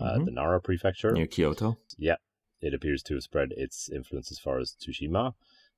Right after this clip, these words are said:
Speaker 1: uh, and perhaps even as far as modern-day Korea.
Speaker 2: Okay.
Speaker 1: And then in the six hundreds, uh, there were three Tang invasions into the Korean peninsula, which spurred the building of fortresses on the island, uh, as well as on nearby Iki Island, which we mentioned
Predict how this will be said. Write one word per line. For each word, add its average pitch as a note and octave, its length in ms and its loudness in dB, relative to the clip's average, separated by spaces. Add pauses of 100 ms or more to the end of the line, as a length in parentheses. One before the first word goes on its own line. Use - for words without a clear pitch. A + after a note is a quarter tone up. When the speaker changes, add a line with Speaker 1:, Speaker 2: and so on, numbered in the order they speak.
(160)
Speaker 1:
uh, B1+ 360 -2
and B1+ 160 -6
perhaps D2 360 -2
even D#2+ 280 -2
as C2+ 120 0
far C2+ 240 4
as C2 160 -2
modern-day B1+ 380 -2
Korea. E2 380 0 (240)
Speaker 2:
Okay. G#2+ 360 0 (1120)
Speaker 1:
And D#2 140 0
then D#2 120 4
in D2+ 100 4
the D2+ 60 4
six - 220 4
hundreds, G#2+ 560 4
uh, D2+ 260 6
there D2 140 2
were D2 120 4
three F#2 460 4
Tang A2+ 380 2
invasions F2 540 4
into E2 220 0
the D2 120 0
Korean E2+ 280 4
peninsula, E2 640 2
which C#2+ 220 -2
spurred D#2 260 4
the C#2+ 60 -2
building C#2+ 300 2
of C2 120 -2
fortresses D#2+ 540 2
on D2 100 4
the D2 120 4
island, A#2 360 4 (280)
uh, C2+ 360 -2
as C#2 140 -2
well C#2+ 160 2
as C2 100 0
on C2+ 160 0
nearby C2 360 0
Iki C2+ 360 -8
Island, D2+ 380 2
which C2 180 -6
we C#2+ 100 -6
mentioned A#1+ 420 -10